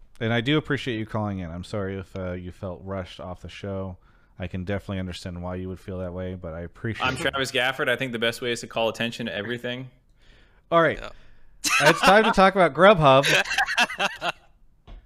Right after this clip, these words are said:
Speaker 1: It's time to talk about Grubhub. Uh, let's call attention to our sponsor. Uh, shout out to Grubhub for, uh, sponsoring the show. Really appreciate having, uh, them be a partner.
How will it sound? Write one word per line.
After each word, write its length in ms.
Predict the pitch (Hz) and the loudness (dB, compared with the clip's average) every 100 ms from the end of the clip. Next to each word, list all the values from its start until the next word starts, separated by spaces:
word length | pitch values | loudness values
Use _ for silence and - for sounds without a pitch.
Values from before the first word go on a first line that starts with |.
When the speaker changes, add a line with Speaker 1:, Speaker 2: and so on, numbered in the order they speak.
| _ _ _ _ _ _ _ | _ _ _ _ _ _ _
Speaker 1:
It's 100 | - | -6
time 260 | 143 160 | -2 0
to 60 | 165 | 0
talk 280 | 147 147 147 | 2 2 2
about 240 | 127 123 | 2 2
Grubhub. 520 | 104 104 85 85 73 - - - _ _ _ - - - - - 117 | 0 -4 -4 -8 -12 -16 -20 -20 _ _ _ -20 -20 -20 -16 -10 -2
Uh, 340 | 113 113 117 | 2 2 2
let's 200 | 143 156 | 0 -2
call 240 | - 165 160 | 0 2 2
attention 480 | 147 143 147 147 - | -2 -2 -4 -4 -6
to 180 | - 151 | -4 -2
our 120 | 151 | -2
sponsor. 640 | - 156 190 - 76 - - - - - - | -2 -2 -2 -4 -10 -14 -16 -18 -20 -20 -4
Uh, 200 | 120 139 | 2 2
shout 340 | - 160 165 170 | 0 0 2 4
out 300 | 147 147 - | 2 2 -2
to 120 | 139 | -6
Grubhub 720 | 123 131 120 110 104 104 - | 0 0 2 0 0 -2 -12
for, 760 | - - 117 120 120 120 117 113 _ _ _ _ _ _ 107 | -16 -6 -2 0 0 0 -4 -8 _ _ _ _ _ _ -4
uh, 180 | 107 104 | -2 -4
sponsoring 800 | - 117 123 - 127 117 107 | -6 -4 -4 -4 -4 -4 -4
the 80 | 110 | -8
show. 480 | - 117 110 107 107 | -6 -4 -2 -2 -6
Really 320 | 120 131 147 | -4 0 0
appreciate 600 | 135 - 127 107 120 113 | 0 -2 -6 -4 -4 -4
having, 440 | 110 110 110 107 104 | -4 -4 -4 -6 -8
uh, 380 | 110 104 101 98 101 | -6 -4 -4 -4 -4
them 400 | 98 95 98 90 _ _ _ | -4 -2 -4 -8 _ _ _
be 80 | 101 | -6
a 80 | 98 | -6
partner. 600 | - 131 127 127 127 | -2 -2 -2 -2 -4